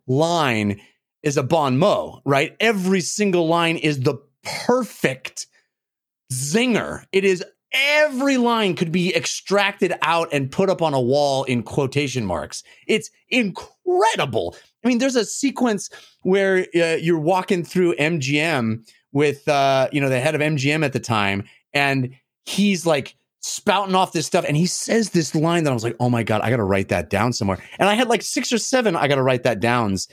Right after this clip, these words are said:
in this movie. Um, but w-, he says something about, like, what, what makes the movie industry, the film industry, is that, um, the, the customer is buying a memory.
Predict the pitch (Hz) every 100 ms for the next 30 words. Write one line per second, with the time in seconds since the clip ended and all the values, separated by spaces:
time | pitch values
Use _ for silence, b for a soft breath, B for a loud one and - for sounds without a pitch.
0 | b 131 131 113 147 151 107 95 B B
1 | _ - 151 139 131 135 B _ - 185
2 | 160 _ _ 160 - - 156 - 208 -
3 | 202 220 202 170 151 147 135 135 135 123
4 | 131 151 131 135 151 135 143 156 - -
5 | - _ _ _ - 123 131 139 156 165
6 | 147 156 143 165 135 - 151 147 151 156
7 | 135 - 151 143 143 139 B B _ _
8 | _ 156 151 117 143 143 135 - _ _
9 | _ 135 127 120 110 107 - _ _ _
10 | _ _ 113 139 - _ _ _ 123 113
11 | 151 139 135 196 196 - 202 196 196 147
12 | 117 110 139 135 156 165 156 - 123 107
13 | 110 131 175 208 269 254